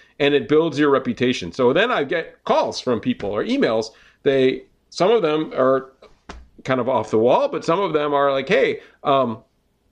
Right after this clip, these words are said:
I need this help with a problem that you wrote about. Would you be interested in talking about maybe doing some consulting for me?" Or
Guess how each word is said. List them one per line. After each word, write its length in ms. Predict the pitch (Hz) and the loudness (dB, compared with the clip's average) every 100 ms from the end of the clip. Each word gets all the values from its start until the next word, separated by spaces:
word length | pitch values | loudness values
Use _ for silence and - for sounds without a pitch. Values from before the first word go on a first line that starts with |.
| _ _ _ - | _ _ _ -6
I 120 | 135 | -2
need 180 | 151 165 | -2 -2
this 140 | 151 - | -2 0
help 360 | 151 156 - _ _ _ - | -2 -2 -10 _ _ _ -4
with 120 | 147 | 0
a 140 | 143 131 | 2 2
problem 400 | 160 196 151 120 | 0 0 0 -4
that 100 | - | -6
you 120 | 117 | 0
wrote 180 | 165 131 | 2 2
about. 320 | 110 107 - | 0 -2 -4
Would 160 | 117 | -4
you 80 | 135 | -2
be 120 | 139 | -2
interested 380 | 127 131 127 123 | -2 -4 -2 0
in 220 | 123 120 | 0 -2
talking 260 | 117 123 123 | -4 -4 -2
about 160 | 123 113 | -2 -2
maybe 200 | 117 120 | -2 -2
doing 200 | 120 123 | -2 -4
some 160 | 123 | -6
consulting 520 | 120 135 175 208 104 | -6 -2 -2 -2 -6
for 120 | 92 95 | -8 -10
me?" 160 | 92 | -8
Or 240 | 95 101 | -6 -8